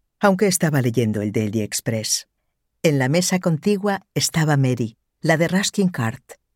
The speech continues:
que le llamó la atención y le preguntó cuánto eran cuarenta y seis kilos en una unidad que pudiéramos entender todos.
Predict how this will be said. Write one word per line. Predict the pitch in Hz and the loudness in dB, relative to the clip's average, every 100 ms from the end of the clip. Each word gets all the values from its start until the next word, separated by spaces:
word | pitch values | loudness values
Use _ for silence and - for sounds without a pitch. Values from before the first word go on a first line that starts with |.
| _ | _
que | - | 0
le | 196 | 2
llamó | 196 202 190 | 2 2 4
la | 175 | 4
atención | 147 - 127 - 139 120 107 - _ | 2 2 0 0 0 0 -4 -6 _
y | 202 | 2
le | 208 196 | 2 2
preguntó | 214 196 185 247 240 - | 2 2 2 0 -2 0
cuánto | 208 220 202 196 | 2 2 2 2
eran | 185 180 175 | 4 2 0
cuarenta | 165 143 135 127 | 0 2 0 -2
y | 120 | -2
seis | - 131 - | -2 -2 -2
kilos | - 131 117 117 147 | 0 0 0 0 0
en | 147 | 2
una | 156 151 | 2 2
unidad | 143 143 123 117 | 2 2 0 0
que | 131 | -2
pudiéramos | 117 131 131 123 120 - | 0 0 0 0 0 0
entender | 120 117 120 123 120 117 | 0 0 0 0 -2 -2
todos. | - 120 117 113 - | -4 -2 -2 -4 -6